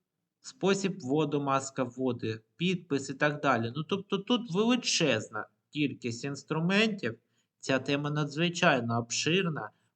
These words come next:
Ось, і якщо вас зацікавили моменти проєктування баз даних,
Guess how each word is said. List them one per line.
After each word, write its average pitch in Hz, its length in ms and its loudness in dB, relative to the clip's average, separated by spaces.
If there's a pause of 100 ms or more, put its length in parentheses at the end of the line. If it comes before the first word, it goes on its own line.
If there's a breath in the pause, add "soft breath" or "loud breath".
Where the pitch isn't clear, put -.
Ось, 127 280 -2
і 120 40 -2
якщо 139 380 0
вас 170 360 2
зацікавили 123 880 0 (800)
моменти 151 500 2
проєктування 143 800 -2
баз 127 340 -2
даних, 170 380 2